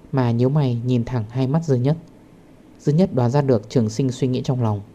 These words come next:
vội vàng nói: "Vương gia, không phải ta lo lắng an nguy của ngài mà có ý từ chối, mà là khoảng cách quá xa, ta thật sự không có trăm phần tự tin." "Ngươi có bao nhiêu phần nắm chắc?"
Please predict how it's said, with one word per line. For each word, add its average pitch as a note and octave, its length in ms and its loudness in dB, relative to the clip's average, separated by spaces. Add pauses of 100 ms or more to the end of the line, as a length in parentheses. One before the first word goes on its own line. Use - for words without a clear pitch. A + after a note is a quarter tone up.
(100)
vội B2+ 100 4
vàng A2+ 220 -2
nói: A2 260 0 (1200)
"Vương C3+ 200 2
gia, C3 280 4 (500)
không F3+ 180 4
phải A#2+ 100 4
ta C3+ 220 0
lo C3+ 160 2
lắng A#2 320 0
an C#3 180 -2
nguy D3 120 4
của C#3 160 0
ngài G#2+ 340 0 (260)
mà A2+ 340 -2
có A2+ 140 2
ý A2+ 240 0 (100)
từ B2+ 160 2
chối, A2 320 -4 (680)
mà C3+ 100 2
là A#2+ 200 2
khoảng A2+ 220 0
cách E3 180 0
quá A2+ 140 0
xa, B2 340 0 (480)
ta D3+ 160 0
thật C#3+ 160 4
sự - 320 0
không D3 180 -2
có A#2+ 160 2
trăm C#3 220 0
phần A2+ 220 -2
tự A2 120 -2
tin." A#2+ 260 2 (1500)
"Ngươi C#3+ 140 8
có A#2 220 2
bao C3+ 160 2
nhiêu C3+ 140 2
phần A#2 260 0
nắm G#2+ 140 -2
chắc?" D#3+ 160 0